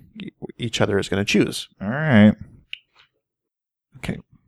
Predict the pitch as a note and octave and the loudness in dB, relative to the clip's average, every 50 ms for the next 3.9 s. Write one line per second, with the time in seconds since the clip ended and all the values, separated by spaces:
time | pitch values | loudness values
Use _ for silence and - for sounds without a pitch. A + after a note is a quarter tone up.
0 | _ _ _ _ _ _ _ _ _ _ _ _ _ - - B2 C3+ E3+ F3 E3 | _ _ _ _ _ _ _ _ _ _ _ _ _ 0 4 6 6 6 6 6
1 | C3+ A2+ G2+ G2+ G#2 G#2+ G#2 - - G#2 G2 F2+ - - E2 F3 F3 F#2 - B2+ | 4 6 6 8 8 8 6 6 4 0 0 2 0 2 4 4 4 4 2 2
2 | G#2 G2+ G#2+ C3 C3+ - B2+ B2+ - D#3 D3 A#2+ C#3 C3+ - - C3+ B2 - A#2+ | 2 4 4 4 4 4 2 0 2 2 0 0 0 -4 -4 -4 -4 -2 -2 -2
3 | A2 A2+ A#2 A2+ A2 G#2+ A2 G#2+ A2 A2 A2 A2+ A#2 - - - - | -2 -2 -2 -4 -6 -8 -6 -4 0 0 2 2 0 -2 -6 -8 -10